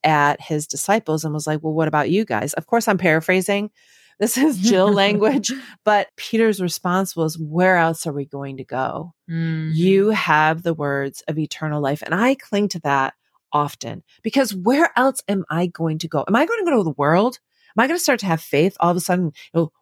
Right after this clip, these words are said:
Speaker 1: walk away from God and have faith in the things of this world? I will be let down at every turn.
Speaker 2: Yeah, yeah.
Speaker 1: And,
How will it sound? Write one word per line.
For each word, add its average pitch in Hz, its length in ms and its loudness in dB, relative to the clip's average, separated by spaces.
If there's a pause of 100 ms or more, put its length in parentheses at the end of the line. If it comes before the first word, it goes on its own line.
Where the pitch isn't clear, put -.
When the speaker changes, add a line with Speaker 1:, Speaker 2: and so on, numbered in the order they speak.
(120)
Speaker 1:
walk 170 300 0
away 185 160 2
from 170 180 -8
God 165 320 2
and 160 80 -2
have 156 160 -2
faith 165 300 0
in 165 100 -6
the 147 100 -6
things 165 260 -4
of 156 80 -8
this - 220 -8
world? 147 320 0 (280)
I 214 100 2
will 262 120 -2
be 302 160 2
let 233 280 2
down 156 380 0 (220)
at 175 100 2
every 156 260 -2
turn. 131 360 -10
Speaker 2:
Yeah, 160 300 -8 (280)
yeah. 170 240 -8 (240)
Speaker 1:
And, 220 400 2